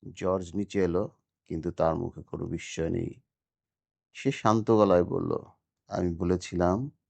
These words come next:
বাড়িটা বেঁচে আছে।" তার চোখে এক অদ্ভুত লালচে ঝলক। সে দেয়ালে হাত রাখল, আর দেয়ালটা যেন তার স্পর্শে সাড়া দিল। দেয়ালের ভিতর থেকে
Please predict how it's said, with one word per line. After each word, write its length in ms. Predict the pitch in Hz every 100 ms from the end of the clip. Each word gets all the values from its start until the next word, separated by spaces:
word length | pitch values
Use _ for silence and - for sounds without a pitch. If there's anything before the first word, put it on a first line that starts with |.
| -
বাড়িটা 380 | 87 85 82 87
বেঁচে 320 | 82 80 92
আছে।" 400 | 82 - 92 104 - _ _ _ _ _ _ _ _ _ _ -
তার 160 | 104 98 -
চোখে 480 | 95 - 92 101 95
এক 220 | 92 95
অদ্ভুত 500 | 95 85 82 92 90 _ _ -
লালচে 380 | 87 92 87 87
ঝলক। 560 | 95 87 87 87 _ - _ _ _ _ _ _ _ _
সে 180 | - 95
দেয়ালে 360 | 82 95 92
হাত 320 | 92 90 78 87
রাখল, 500 | 82 - 85 80 - - _ _
আর 260 | 90 87 85
দেয়ালটা 500 | 80 85 82 78 82
যেন 220 | 82 80
তার 200 | 80 80
স্পর্শে 540 | - _ - 82 -
সাড়া 260 | - 78 78
দিল। 260 | 82 82 - - _ _ _ _ _ _ _ _ _ _ -
দেয়ালের 440 | 87 92 87 90 85
ভিতর 300 | 87 90 85 -
থেকে 500 | 82 - 82 85